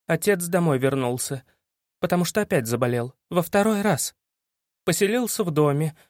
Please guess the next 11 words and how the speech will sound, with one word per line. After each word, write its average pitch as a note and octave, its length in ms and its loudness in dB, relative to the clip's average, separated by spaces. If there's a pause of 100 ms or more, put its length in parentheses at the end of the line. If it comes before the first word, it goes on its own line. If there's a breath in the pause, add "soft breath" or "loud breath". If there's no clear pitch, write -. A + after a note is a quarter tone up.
(120)
чувствовал G3 580 0
себя F#3 300 -2
неплохо, D3 580 -2 (180)
начал E3+ 360 0
кричать D3+ 500 -2
на C#3 160 0
тещу, F3 500 -2
жену, D#3+ 380 0
сына F3+ 460 0
и - 20 2
меня. E3+ 380 -2